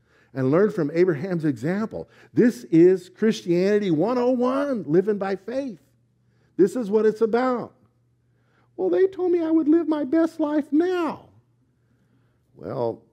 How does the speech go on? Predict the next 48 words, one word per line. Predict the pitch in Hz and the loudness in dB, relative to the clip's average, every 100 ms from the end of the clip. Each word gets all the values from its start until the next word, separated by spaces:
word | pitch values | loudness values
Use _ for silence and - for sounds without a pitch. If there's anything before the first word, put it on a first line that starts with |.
| _ _ _ _ _ | _ _ _ _ _
it's | _ _ | _ _
probably | 160 160 165 151 139 | -4 -2 0 0 -2
an | |
encouraging | 123 - 147 135 131 110 | -2 -4 -2 0 -2 -2
book | 123 127 | -2 -2
full | - 120 | -4 -4
of | - | -2
pep | 165 165 | -4 -6
talks, | 131 104 104 _ | -4 -6 -6 _
but | 139 | -2
it's | 131 123 | -2 -2
not | 160 147 139 | -6 -6 -8
the | 151 | -10
truth. | - - 175 170 151 110 - _ _ _ _ | -10 -2 2 4 4 0 -10 _ _ _ _
Our | - 262 | -4 -4
best | 233 190 165 147 | 2 2 2 -2
life | 113 101 | -2 -4
now | 92 139 262 208 110 104 117 | -4 -4 -2 -4 -2 0 -2
is, | 113 110 113 104 92 95 - _ _ _ _ _ _ - | 0 0 0 -2 -4 -8 -18 _ _ _ _ _ _ -4
okay, | 208 160 | 2 4
this | 160 185 | 4 2
may | 185 196 | 2 2
be | 180 | 2
the | 160 | 0
best | 123 160 160 | 2 2 2
life | 165 147 | 0 0
you're | 151 | 0
gonna | 143 | 2
live | 139 135 117 | 4 4 2
now, | 143 214 185 | -2 0 -2
but | 131 143 | 0 0
it's | 156 | 0
not | 185 165 | -4 -2
the | 151 | 0
only | 147 254 240 | 2 2 2
best | 143 117 127 | 0 -2 -4
life | 98 110 | -6 -4
you're | 104 | -4
gonna | 107 | -2
live. | 104 117 | 0 -2
There's | 175 | 0
gonna | 180 | -2
be | 123 | 0
a | 117 | -2
better | 139 339 311 | -2 -2 -2
life | 202 170 175 | -2 -2 -4
then, | 302 359 285 131 101 | -4 -4 -4 -6 -12
right? | 139 226 - | -8 -6 -6